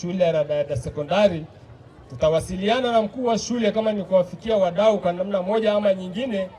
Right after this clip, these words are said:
ili tuweze kukamilisha jambo hilo. Ni la msingi sana, kwa sababu ma-, chakula cha watoto natakiwa tulifanyie kazi ndani ya maeneo ya shule na irudi jikoni ikiwa salama.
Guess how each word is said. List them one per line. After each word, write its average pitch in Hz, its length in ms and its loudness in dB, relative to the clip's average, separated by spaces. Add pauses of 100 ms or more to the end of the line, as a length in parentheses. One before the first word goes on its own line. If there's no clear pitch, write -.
(220)
ili 202 220 -2
tuweze 185 420 -8
kukamilisha 160 580 -6
jambo 147 280 -4
hilo. 156 180 -6
Ni 160 100 -10
la 196 160 2
msingi 214 360 -8
sana, 190 420 -2 (760)
kwa - 100 -14
sababu 214 640 0 (920)
ma-, 180 220 -10 (160)
chakula 254 420 -4
cha 226 140 0
watoto 214 500 0 (1120)
natakiwa 208 340 -2
tulifanyie 220 560 -4
kazi 247 340 -2
ndani 233 240 0
ya 220 80 0
maeneo 214 520 0
ya 185 200 -4
shule 208 440 -6 (640)
na 185 160 -6
irudi 226 460 -4
jikoni 214 540 0
ikiwa 196 320 -2
salama. 175 480 -2